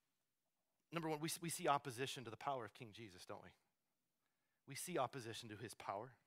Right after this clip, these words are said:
to his authority as God's king, as Lord. You know, a lot of times we're like, "We're good with Jesus as Savior. We love the cross, but that whole lordship thing, that whole kingship thing, nah, nah, nah, I'm good. I'm king. I'm Lord." New Testament scholar Michael Wilkins writes,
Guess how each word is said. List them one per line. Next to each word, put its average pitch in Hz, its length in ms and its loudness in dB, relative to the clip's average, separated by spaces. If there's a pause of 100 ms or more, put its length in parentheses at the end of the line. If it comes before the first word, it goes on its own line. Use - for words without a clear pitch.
(340)
to 151 100 -4
his 117 220 -4
authority 143 560 2
as 98 100 -2
God's 113 260 0
king, 156 380 -4 (240)
as 123 80 -2 (220)
Lord. 160 340 2 (1900)
You 160 60 2
know, 170 60 8
a - 20 8
lot 175 80 12
of 160 60 8
times 170 140 6
we're 165 80 12
like, - 80 4 (180)
"We're 170 60 0
good 190 220 4
with 156 100 2
Jesus 143 380 -2
as 117 80 -6
Savior. 139 380 2
We 120 80 -4
love 151 240 10
the 123 60 -6
cross, 139 360 8
but - 120 -8
that 139 140 8
whole 147 200 0
lordship 151 480 2
thing, 165 200 2
that 139 120 4
whole 123 160 -4 (100)
kingship 165 400 -4
thing, 160 220 0
nah, 117 180 8
nah, 110 140 0
nah, 101 240 0
I'm 131 180 2
good. 107 320 -6 (320)
I'm 131 180 2
king. 87 420 -14
I'm 120 260 -2
Lord." 85 220 -14 (2250)
New 160 80 0
Testament 156 400 4
scholar 139 400 6
Michael 127 320 2
Wilkins 117 380 -2
writes, 110 180 -4